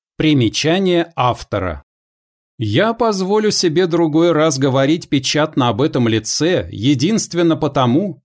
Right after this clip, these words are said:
что, начав слово о вралях, решительно нет никакой возможности пройти молчанием Антона Федотыча.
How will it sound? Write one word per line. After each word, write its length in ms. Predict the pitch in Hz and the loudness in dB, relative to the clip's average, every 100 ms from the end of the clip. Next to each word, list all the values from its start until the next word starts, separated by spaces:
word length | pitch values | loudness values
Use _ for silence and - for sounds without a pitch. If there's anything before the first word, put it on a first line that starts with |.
| - | -12
что, 300 | - - 160 | -8 0 2
начав 420 | 175 - 247 - | 2 0 0 0
слово 460 | - 165 196 185 | -2 0 0 0
о 160 | 180 143 | -2 -2
вралях, 840 | 120 120 127 127 135 120 107 - _ - | -2 -2 2 2 2 0 -4 -10 _ -4
решительно 1000 | 143 156 131 - 185 240 214 196 185 | 0 2 0 0 -2 -2 -2 0 2
нет 300 | 185 190 190 | 2 0 0
никакой 720 | 135 135 247 - 202 175 190 151 | 2 2 2 -2 -4 -2 0 2
возможности 880 | 127 90 107 151 208 196 - - | 2 0 0 0 0 -2 -2 -2
пройти 600 | 170 170 143 135 131 170 | -4 -2 0 0 -2 -2
молчанием 840 | 190 170 143 - 143 143 160 147 147 | 0 0 0 -2 -2 2 2 2 0
Антона 580 | 139 127 113 139 135 127 | 0 0 0 0 2 2
Федотыча. 920 | 127 135 101 123 123 104 - 95 73 | 0 -2 0 -2 -2 -6 -8 -10 -14